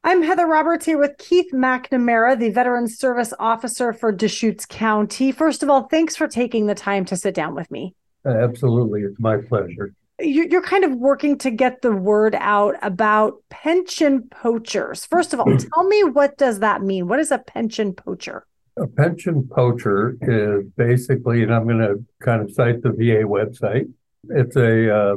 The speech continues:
Speaker 2: financial scam targeting veterans and their families, possibly eligible for V A benefits. Basically, they're organizations that reach out to mainly aging veterans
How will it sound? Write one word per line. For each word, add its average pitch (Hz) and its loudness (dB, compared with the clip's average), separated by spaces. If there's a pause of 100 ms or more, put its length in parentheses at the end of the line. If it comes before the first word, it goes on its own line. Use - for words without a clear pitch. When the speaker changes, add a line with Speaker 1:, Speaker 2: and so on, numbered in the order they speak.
(140)
Speaker 2:
financial 127 0 (300)
scam 117 -2 (200)
targeting 113 2
veterans 117 0
and 117 2
their 123 0
families, 117 -2 (220)
possibly 120 0
eligible 117 -2
for 107 -4
V 113 0
A 110 0
benefits. 113 -2 (560)
Basically, 143 2
they're 113 0 (220)
organizations 113 -2 (600)
that 110 2
reach 123 0
out 117 2
to 104 -4 (500)
mainly 123 0
aging 113 -2
veterans 110 -6